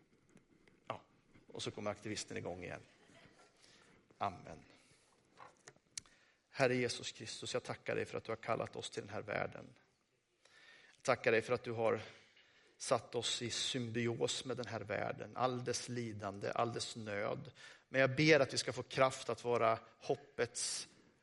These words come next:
härförare, hoppets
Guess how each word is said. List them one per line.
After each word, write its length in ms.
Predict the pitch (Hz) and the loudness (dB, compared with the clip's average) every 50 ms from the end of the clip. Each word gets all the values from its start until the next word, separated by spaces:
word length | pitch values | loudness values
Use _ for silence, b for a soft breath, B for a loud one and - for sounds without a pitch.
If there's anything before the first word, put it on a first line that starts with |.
| b b b b b b b b b b b _ _ | b b b b b b b b b b b _ _
härförare, 1120 | - - 165 147 139 123 120 120 - - - 131 120 117 117 113 113 110 - 120 113 117 - | 2 8 10 10 10 10 8 4 0 0 4 4 6 6 6 4 4 2 2 0 0 -2 0
hoppets 1000 | - 147 127 - - - - 139 127 - - - - - - - - - - | -2 -2 -2 -2 -8 -4 -2 -2 -2 -2 -4 -6 -4 -4 -4 -4 -4 -6 -8